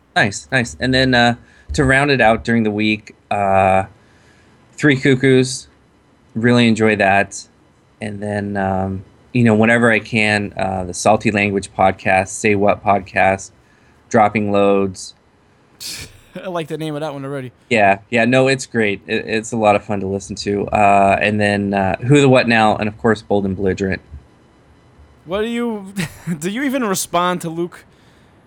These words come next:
Speaker 1: No, well, <sighs> I, I don't really have a way to, 'cause ever since, you know, since this whole thing started, I'm like, "Okay, well, am I just gonna say shit on my podcast? He doesn't listen to it anyway, so what's the fucking point?"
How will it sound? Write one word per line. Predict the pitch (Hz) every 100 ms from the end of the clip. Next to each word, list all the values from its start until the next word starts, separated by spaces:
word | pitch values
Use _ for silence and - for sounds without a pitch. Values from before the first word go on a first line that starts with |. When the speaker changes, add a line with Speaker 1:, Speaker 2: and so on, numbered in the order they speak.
| _ _ _ _ _ _ _ _ _ _ _ _ _ _ _ _ _ _
Speaker 1:
No, | 160 170 214 214 -
well, | 180 226 202 -
<sighs> | 143 135 - -
I, | - - 175
I |
don't | 196 156
really | 160 143
have | 139 143
a | 117
way | 107 117
to, | 117 104 92 98 - _ -
'cause | 127 117 - - _ _ _ -
ever | 127 139
since, | 139 147 135 - -
you | 127
know, | 123 113
since | 151 147
this | 156 139
whole | 143
thing | 139 120
started, | - 120 120 110
I'm | 107 107
like, | 107 101 _ -
"Okay, | 117 120 110
well, | 107 107 101 - - _ _ -
am | 117 120
I |
just | 117 117
gonna | 120
say | 107 120
shit | - 113
on | 107
my |
podcast? | 98 113 117 107 107
He | 117
doesn't | 113 104 80
listen | 110 113 104
to | 104
it | 104
anyway, | 113 95 98
so | 101
what's | 107 113
the | 107
fucking | - 104 95
point?" | - - 95